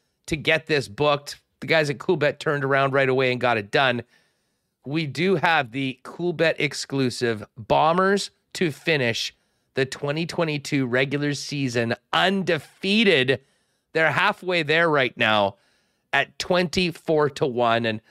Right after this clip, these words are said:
listen, I think it's unlikely that that comes through. Well, that's part of the reason why it's a twenty-four to one bet, Reem. Uh, but wouldn't it be something if we were talking about this and even had the option to hedge out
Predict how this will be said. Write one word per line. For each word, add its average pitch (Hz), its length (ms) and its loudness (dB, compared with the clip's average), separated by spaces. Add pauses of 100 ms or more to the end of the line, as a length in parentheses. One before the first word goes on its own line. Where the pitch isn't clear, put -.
(240)
listen, 147 260 0
I 143 80 2
think 190 220 0
it's 160 140 0
unlikely 151 580 0
that 143 180 -2
that 139 180 -2
comes 143 260 -2
through. 131 260 2
Well, 107 140 2
that's 113 180 -2
part 123 200 -2
of 107 60 -6
the 101 80 -6
reason 110 260 -6
why 110 120 -2
it's 104 100 -8
a - 40 -14
twenty-four 117 480 -6
to 104 60 -4
one 104 260 -6
bet, 123 320 0
Reem. 107 300 -4 (440)
Uh, 123 380 2
but 123 340 -4
wouldn't 175 180 0
it 175 100 0
be 170 140 -4
something 143 380 -2
if 120 160 -4
we 131 80 -2
were 120 100 -2
talking 135 400 -2
about 110 240 -6
this 117 220 -4
and 139 100 -6
even 151 160 -4
had 143 220 0
the 139 100 -4
option 139 480 -2
to 139 160 0
hedge 139 340 0
out 165 320 2